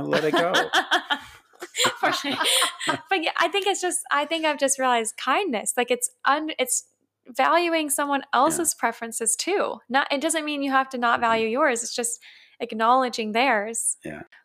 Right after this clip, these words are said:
Speaker 2: But one example I think of for me and my very new marriage, which I'm not trying to speak from a place of too much authority in marriage, because
Speaker 1: Mm.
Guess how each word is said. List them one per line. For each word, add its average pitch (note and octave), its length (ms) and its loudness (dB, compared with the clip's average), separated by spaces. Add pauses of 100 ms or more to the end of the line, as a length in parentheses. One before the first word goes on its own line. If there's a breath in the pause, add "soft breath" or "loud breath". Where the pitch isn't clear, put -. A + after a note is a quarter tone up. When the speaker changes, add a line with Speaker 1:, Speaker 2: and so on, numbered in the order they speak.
(100)
Speaker 2:
But - 180 4 (140)
one B3 180 2
example A#3+ 360 -2
I A#3 100 2
think A3+ 200 -6
of G#3+ 160 -2
for G3+ 280 -2
me G#3+ 220 -6
and G#3+ 140 -4
my G#3 120 -2
very D4+ 300 4
new G#3+ 120 0
marriage, G3 380 -2
which G3+ 160 -6
I'm G3+ 220 -2
not C4+ 280 2 (560)
trying A3 240 0
to G#3 80 -4
speak - 280 0
from G3 120 -6
a F#3+ 80 -6
place G3 300 -2
of G3 280 -2 (300)
too G4 140 0
much D#4 180 2
authority G#3 560 2
in G3 140 -2
marriage, G3 340 2
because G3+ 420 0
Speaker 1:
Mm. - 40 -20